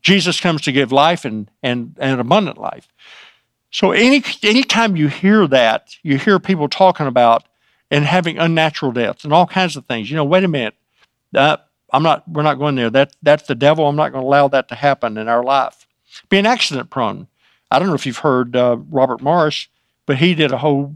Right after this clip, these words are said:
whole teaching on what, how he was accident prone and all the various accidents that he had,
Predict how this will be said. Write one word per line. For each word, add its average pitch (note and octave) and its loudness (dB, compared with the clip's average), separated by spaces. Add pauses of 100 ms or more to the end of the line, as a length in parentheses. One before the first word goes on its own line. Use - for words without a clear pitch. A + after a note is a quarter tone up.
(120)
whole D3 -4
teaching E3 -2
on B2 -4 (480)
what, D3+ 2
how D3+ 2
he F3 -2
was C#3+ 0
accident B2 -6
prone B2 -8 (260)
and A#2+ 0
all D3+ 6
the D3 2
various C#3+ 0
accidents D#3 -4
that C3 -2
he A#2 -2
had, B2 0